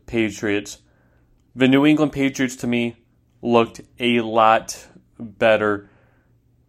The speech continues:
than the football team. Highlight plays by Ramondre Stevenson,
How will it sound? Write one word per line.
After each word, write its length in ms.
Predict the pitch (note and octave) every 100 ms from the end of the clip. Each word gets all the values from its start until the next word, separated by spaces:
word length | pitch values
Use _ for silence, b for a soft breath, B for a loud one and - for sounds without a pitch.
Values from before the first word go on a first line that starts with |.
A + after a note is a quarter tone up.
| _
than 380 | A#2 B2 A#2 A2+
the 80 | G#2+
football 480 | - A2+ F#2 G#2 G2+
team. 520 | - G#2 G2 F#2+ - _ _ _ _ _
Highlight 600 | - C#3 C3+ C3 C3 B2+
plays 580 | - B2+ B2+ B2+ B2 - _ _ _ -
by 200 | B2 A#2+
Ramondre 880 | A#2+ A#2 A#2+ A#2+ B2 A#2+ A#2 A#2+ - _ _ _
Stevenson, 840 | - C3+ B2+ C3 B2 C3 B2 A#2